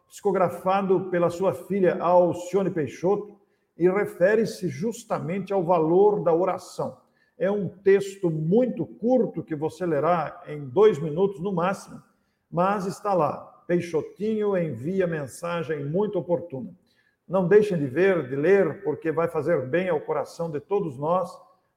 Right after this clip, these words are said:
considerando a ação da prece em nossa vida.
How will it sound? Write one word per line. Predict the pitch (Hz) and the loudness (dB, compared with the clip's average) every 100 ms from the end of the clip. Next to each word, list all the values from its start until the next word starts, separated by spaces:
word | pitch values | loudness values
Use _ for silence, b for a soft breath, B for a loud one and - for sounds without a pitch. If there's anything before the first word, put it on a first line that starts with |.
| _ | _
considerando | 202 233 226 196 180 160 160 196 185 190 175 - - _ _ _ - | 6 6 4 -2 2 4 4 2 4 4 4 -2 -12 _ _ _ -6
a | 156 160 156 143 139 | 0 2 2 0 -4
ação | - - - 220 247 | -10 -16 -8 -2 0
da | 233 | 0
prece | 180 - 160 175 170 - 160 - | -2 -2 0 0 -2 -8 -10 -8
em | 165 180 | -6 -4
nossa | 156 170 170 156 | -2 -4 -2 -6
vida. | 104 117 - - | -6 -10 -12 -14